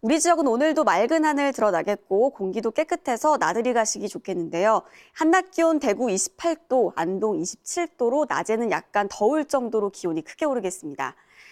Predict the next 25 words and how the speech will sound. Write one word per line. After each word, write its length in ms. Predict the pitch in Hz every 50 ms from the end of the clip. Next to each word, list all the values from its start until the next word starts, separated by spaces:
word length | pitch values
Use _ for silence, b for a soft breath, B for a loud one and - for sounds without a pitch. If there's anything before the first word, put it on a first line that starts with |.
| B B B B
내일까지는 600 | 208 226 277 370 359 - 381 381 370 359 359 359
평년 400 | 339 - 415 403 415 415 403 381
기온을 200 | 381 370 359 339
웃도는 420 | 233 214 - - 294 285 285 285 277
따스한 340 | 339 370 381 - 392 370 339
날씨가 340 | 339 320 320 - 285 311
이어지겠지만 840 | 247 190 196 208 208 - 214 208 - - - 202 226 269 285 240 175 160
주 180 | - - 233
중반부터는 920 | 220 - - 240 254 262 370 359 330 311 302 - - 294 254 254 311 349 320
기온이 400 | - - - 226 220 226 233 220
급격하게 680 | - - - _ - 330 320 320 - 294 269 254 240 226
떨어집니다. 680 | - 269 302 302 285 - 208 190 175 - 175 180 170 - B B B B B B B B
목요일에는 580 | 208 220 247 - 381 392 392 370 370 349 339
낮 160 | - 190 180
최고 300 | - - 381 370 381 392
기온이 320 | 330 - 339 330 311 294 240 180
이십 260 | 202 233 - - _
도를 180 | - 320 302 240
밑돌겠고요. 840 | 208 175 - - 220 220 202 180 - - 175 220 247 226 185 202 -
아침 380 | - 170 175 - - 330 330 320
기온도 320 | 277 302 311 294 285 285
십 240 | 294 - - _ _
도 80 | - 349
안팎에 560 | - 175 185 185 - 254 226 - _ - 208
머물겠습니다. 800 | 165 160 160 190 208 190 185 175 - - 156 151 156 156 156